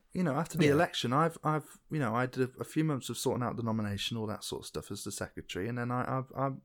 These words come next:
Speaker 1: I'm, I am gonna have to stop
Speaker 2: Yeah.
Speaker 1: for a bit,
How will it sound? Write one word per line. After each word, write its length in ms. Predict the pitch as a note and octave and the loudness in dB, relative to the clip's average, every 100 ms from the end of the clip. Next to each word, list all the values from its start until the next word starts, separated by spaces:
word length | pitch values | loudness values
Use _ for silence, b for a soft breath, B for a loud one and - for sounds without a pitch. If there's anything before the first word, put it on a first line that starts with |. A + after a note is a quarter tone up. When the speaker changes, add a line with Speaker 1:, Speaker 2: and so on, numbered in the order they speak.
| - | -6
Speaker 1:
I'm, 260 | C#3 C#3 - | -4 -2 -2
I 100 | C#3 | 0
am 220 | C#3+ D3+ | 0 0
gonna 160 | C#3 C3+ | 0 0
have 240 | C3+ - - _ _ _ _ _ | 0 -4 -14 _ _ _ _ _
to 80 | - | -10
stop 300 | - - - B2 | -4 -2 -2 -4
Speaker 2:
Yeah. 160 | A2+ A2 - _ | -8 -8 -14 _
Speaker 1:
for 120 | - | -2
a 40 | C3 | 0
bit, 200 | C3 | 0